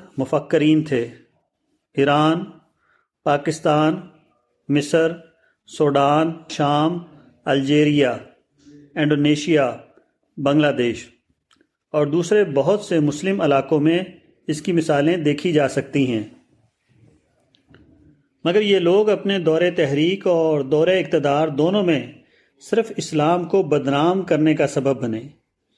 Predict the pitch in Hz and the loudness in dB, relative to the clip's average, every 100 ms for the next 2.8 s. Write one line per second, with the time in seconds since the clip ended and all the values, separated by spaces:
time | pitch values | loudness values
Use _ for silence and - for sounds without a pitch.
0 | _ _ _ _ _ _ 151 170 175 214 | _ _ _ _ _ _ -4 0 0 0
1 | 208 170 190 214 180 143 135 135 143 131 | 0 0 2 2 2 2 0 0 -4 -2
2 | 156 175 180 190 165 170 175 180 | -2 -2 0 0 2 2 2 0